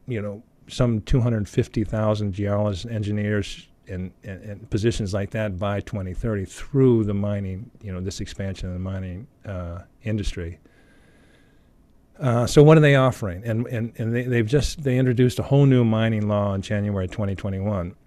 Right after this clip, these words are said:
<clears throat> And what's upcoming, and part of what prompted us to look at this, was, um, the, uh, Future Mineral Summit,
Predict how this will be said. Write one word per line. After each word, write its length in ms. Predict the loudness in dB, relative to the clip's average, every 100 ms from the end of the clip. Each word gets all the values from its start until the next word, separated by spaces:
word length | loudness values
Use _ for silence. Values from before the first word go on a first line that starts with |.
| 0
<clears throat> 400 | 2 2 0 -2
And 180 | -2 0
what's 220 | 0 -2 -2
upcoming, 560 | -2 2 4 4 2
and 100 | -2
part 220 | 0 0
of 80 | 2
what 200 | 0 -2
prompted 360 | 0 0 0 0
us 160 | -2
to 80 | -2
look 240 | 0 0 0
at 100 | -4
this, 300 | -6 -6 -10 _ _ _ _ _ _ _ -20 _ -4
was, 400 | 2 2 2 -2
um, 480 | -4 -4 -4 -6 -8 -16 _ _ _ _ -20 -18 -4
the, 520 | -2 -2 -4 -6 -8 -14 _ _ _ _ _ _
uh, 280 | -8 -6 -8
Future 420 | -6 -2 0 0
Mineral 540 | 0 2 4 4 2 0
Summit, 480 | -2 -2 -2 -6